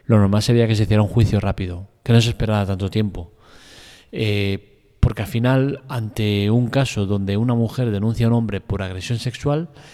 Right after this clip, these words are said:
entiendo que a este hombre se le aparte de su puesto de trabajo si los dos trabajan en el mismo sitio y estás dando veracidad a lo que, a lo que cuenta la mujer.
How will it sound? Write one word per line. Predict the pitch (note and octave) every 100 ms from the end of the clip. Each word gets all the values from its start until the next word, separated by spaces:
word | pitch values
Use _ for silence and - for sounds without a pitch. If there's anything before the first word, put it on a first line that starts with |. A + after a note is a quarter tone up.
| - _
entiendo | A#2 A2 C3 D3
que | C3
a |
este | A2+ B2+
hombre | C3+ D3
se | A2+
le | G2
aparte | A#2 A#2+ G#2 F#2
de | F2+ F#2
su | A2+
puesto | C#3 -
de | C3+
trabajo | C3+ C3 A#2+ C#3+ -
si | - - A#2+
los | A2 G2+
dos | F2+ D#3 -
trabajan | A2+ A2 C3 A#2+
en | A#2
el |
mismo | A2+ A#2 B2
sitio | - C#3+ D3+ F#3+ - - - - - _
y | A#2+
estás | - B2+
dando | C#3+ C#3
veracidad | B2 A#2+ A#2 A2+ B2+
a | C3+
lo | G#2
que, | G2+ G2+
a | - G#2
lo | G2+
que | F#2+
cuenta | A#2 A#2
la | G2
mujer. | F#2 - D3 G#2